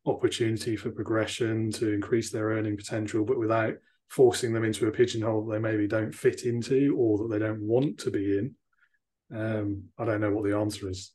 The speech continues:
for that, unfortunately, but it's easier in techie kind of engineering businesses, 'cause then you can have the specialism route, can't you? And you can be, like, a senior engineer who's senior because of their experience and their qualifications and their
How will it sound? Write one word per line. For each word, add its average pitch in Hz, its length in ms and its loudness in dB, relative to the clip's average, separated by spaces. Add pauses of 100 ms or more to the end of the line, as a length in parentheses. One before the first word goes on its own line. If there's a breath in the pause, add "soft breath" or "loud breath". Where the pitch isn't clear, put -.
for 98 200 -6
that, 104 160 -6
unfortunately, 104 640 -4
but 104 260 -8 (320 loud breath)
it's 131 160 6
easier 165 340 10
in 135 120 4
techie 123 580 0
kind 123 200 4
of 117 60 4
engineering 120 540 4
businesses, 101 500 -4
'cause 107 160 -4
then 117 140 2
you 113 80 0
can 110 140 -6
have 104 360 -4 (640)
the 123 80 2
specialism 104 760 0
route, 98 280 0
can't 110 240 -4
you? 98 160 0
And 98 200 -4 (440 loud breath)
you 120 120 -2
can 113 140 -4
be, 117 140 10
like, 104 200 4
a 110 60 2
senior 110 400 2
engineer 104 420 2
who's 104 220 0
senior 104 320 0
because 104 260 0
of 104 80 0
their 104 240 0
experience 104 640 0
and 104 80 -4
their 101 60 -2
qualifications 104 880 -2
and 101 140 -2
their 101 260 -4